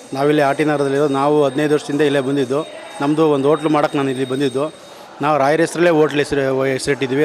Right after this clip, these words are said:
ರಾಯರ, ಶ್ರೀ ಗುರು ರಾಘವೇಂದ್ರ ನೈಂಟಿ ನೈನ್ ದೋಸೆ ಕಾರ್ನರ್ ಅಂತ. ನಮಗೆ ಏನೇನು ನಾವು ಕೇಳ್ಕೊಂಡು ರಾಯರಿಂದ ನೂರಕ್ಕೆ ಇನ್ನೂರು ಪರ್ಸೆಂಟ್ ಆಗಿದೆ ನಮಗೆ. ನಾವೇನೇನು ಕೇಳ್ಕೊಂಡಿದ್ವಿ, anyone, anyone ಎಲ್ಲದರಲ್ಲೂ ನಮ್ಗೆ ಒಳ್ಳೇದಾಗಿದೆ ರಾಯರು. ರಾಯರು ಇಲ್ಲದೆ ನಮ್ಗೇನೂ ಇಲ್ಲ. ಅವರ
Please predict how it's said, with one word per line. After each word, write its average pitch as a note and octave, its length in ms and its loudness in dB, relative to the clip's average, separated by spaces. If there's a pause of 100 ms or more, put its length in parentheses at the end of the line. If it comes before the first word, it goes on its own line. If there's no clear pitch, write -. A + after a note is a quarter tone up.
ರಾಯರ, C#3 220 0
ಶ್ರೀ D3 200 -4
ಗುರು C#3+ 200 0
ರಾಘವೇಂದ್ರ C#3+ 320 0
ನೈಂಟಿ C#3 200 -2
ನೈನ್ C#3 180 -2
ದೋಸೆ C3 280 -4
ಕಾರ್ನರ್ B2+ 300 -6
ಅಂತ. A2+ 180 -8 (840)
ನಮಗೆ E3 440 2 (120)
ಏನೇನು F#3+ 320 2
ನಾವು D#3+ 180 0
ಕೇಳ್ಕೊಂಡು E3 400 2
ರಾಯರಿಂದ D#3 460 2 (120)
ನೂರಕ್ಕೆ E3 560 2
ಇನ್ನೂರು D#3 340 2
ಪರ್ಸೆಂಟ್ D3+ 380 0
ಆಗಿದೆ C3 260 -2
ನಮಗೆ. B2 340 -4 (180)
ನಾವೇನೇನು D3+ 540 2
ಕೇಳ್ಕೊಂಡಿದ್ವಿ, C#3 640 0
anyone, F3 340 2 (560)
anyone F3 320 2 (320)
ಎಲ್ಲದರಲ್ಲೂ F3 520 4
ನಮ್ಗೆ D#3 260 2
ಒಳ್ಳೇದಾಗಿದೆ C#3+ 380 2
ರಾಯರು. C3 300 -2 (100)
ರಾಯರು D#3 260 2
ಇಲ್ಲದೆ D#3+ 260 2
ನಮ್ಗೇನೂ C#3 400 -2
ಇಲ್ಲ. B2+ 160 -4 (580)
ಅವರ D3 160 0